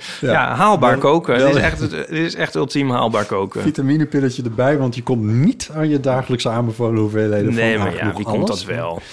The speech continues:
Speaker 1: Nee, dat is
Speaker 2: Ja.
Speaker 1: ook weer zo, ja.
Speaker 2: Ik moet nog wel bij zeggen dat Nico heeft uit, eh, Amerika's hele dozen kruiden meegenomen om India's zelf te koken.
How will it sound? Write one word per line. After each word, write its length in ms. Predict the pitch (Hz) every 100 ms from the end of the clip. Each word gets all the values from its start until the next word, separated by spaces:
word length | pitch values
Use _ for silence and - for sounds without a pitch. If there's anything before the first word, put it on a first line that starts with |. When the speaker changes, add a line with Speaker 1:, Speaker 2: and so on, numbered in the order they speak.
| - 165 147 -
Speaker 1:
Nee, 120 | - 98
dat 100 | 90
is 60 |
Speaker 2:
Ja. 80 | 104
Speaker 1:
ook 60 | 95
weer 80 |
zo, 280 | 78 80 87 90
ja. 80 | 78 - _
Speaker 2:
Ik 100 | -
moet 120 | 131 160
nog 120 | 165
wel 120 | 160
bij 240 | 139 131 139
zeggen 220 | 135 131
dat 80 | 131
Nico 260 | 147 156
heeft 180 | 139 131
uit, 280 | 120 120 -
eh, 320 | 131 120 117 113 - -
Amerika's 1040 | 123 117 120 123 131 135 135 120 117 113 - - - -
hele 420 | - 123 131 110
dozen 420 | - 131 165 139 139
kruiden 360 | - 123 127
meegenomen 500 | 120 120 123 117 120
om 160 | 117 123
India's 720 | 139 147 147 143 135 139 - -
zelf 260 | 131 120
te 60 | -
koken. 560 | - 120 123 147 170